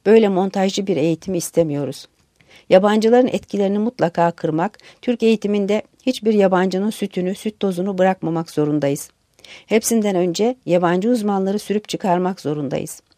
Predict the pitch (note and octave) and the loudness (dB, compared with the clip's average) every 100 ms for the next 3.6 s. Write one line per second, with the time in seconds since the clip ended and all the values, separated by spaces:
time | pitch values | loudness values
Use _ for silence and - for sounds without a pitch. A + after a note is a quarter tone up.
0 | _ - - - F3+ F#3+ A3+ B3 A3+ G#3 | _ -20 -20 -6 -4 -2 -2 0 0 0
1 | F#3+ F#3+ F#3+ F3 F#3 F#3 F#3 G3+ G#3 F3 | -2 0 0 2 0 0 -2 -2 0 -2
2 | E3+ - D#3+ E3 E3+ E3 - E3 E3 E3 | -4 -4 -2 0 -2 -4 -2 -2 0 0
3 | E3 F3+ F#3 D#3 E3 | 0 0 -2 -2 -4